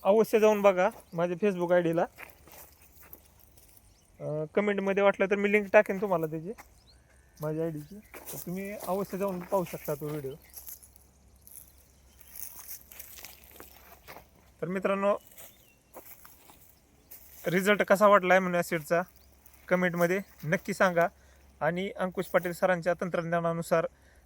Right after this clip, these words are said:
जे स्वस्तात खतं तयार करू शकतो आपण, ते जास्तीत जास्त तयार करण्याचा प्रयत्न करा मित्रांनो. बाहेर दुकानात पैसे घालवत बसू नका, कारण, अ, अंकुश पाटील सर म्हणजे आपल्याला एक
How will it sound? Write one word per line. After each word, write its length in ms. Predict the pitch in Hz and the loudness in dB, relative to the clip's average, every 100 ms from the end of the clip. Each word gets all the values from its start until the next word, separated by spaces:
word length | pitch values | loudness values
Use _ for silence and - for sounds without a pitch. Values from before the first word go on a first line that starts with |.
| - | -12
जे 80 | 151 | -10
स्वस्तात 460 | - 202 - 202 185 _ _ _ - | -8 -8 -2 0 0 _ _ _ -16
खतं 200 | 165 185 | -6 0
तयार 160 | 196 185 | 4 4
करू 180 | 175 170 | 4 -4
शकतो 280 | 185 151 160 | -6 -2 -2
आपण, 260 | 156 135 147 _ _ _ _ _ | -2 -6 -10 _ _ _ _ _
ते 60 | 165 | -10
जास्तीत 400 | 151 196 - 170 | -4 -4 -4 -2
जास्त 280 | 190 - 202 | -2 2 4
तयार 180 | 196 | 6
करण्याचा 440 | 180 196 180 180 165 | 6 2 2 -2 -4
प्रयत्न 240 | 185 175 | -8 -6
करा 160 | 170 170 | -4 -2
मित्रांनो. 440 | 170 160 160 160 185 _ _ _ _ | -4 -4 -4 -4 -8 _ _ _ _
बाहेर 400 | 139 165 170 190 | 0 2 2 0
दुकानात 360 | 190 190 165 160 - | -2 -4 -4 -4 -4
पैसे 300 | 180 170 175 | -6 -4 -4
घालवत 280 | 170 165 156 | -4 -2 -4
बसू 320 | 151 160 - | -4 -8 -4
नका, 280 | 156 156 127 - - _ _ - | -4 -4 -6 -10 -20 _ _ -4
कारण, 320 | 156 170 185 - - - - _ _ 135 | -2 -2 -6 -12 -20 -20 -20 _ _ -6
अ, 20 | |
अंकुश 440 | 143 165 175 185 | -4 -2 -2 -4
पाटील 280 | - 180 175 | 0 0 0
सर 160 | - 175 | -2 -2
म्हणजे 220 | 170 170 | 0 2
आपल्याला 360 | 175 175 165 | 2 2 2
एक 140 | 170 | 0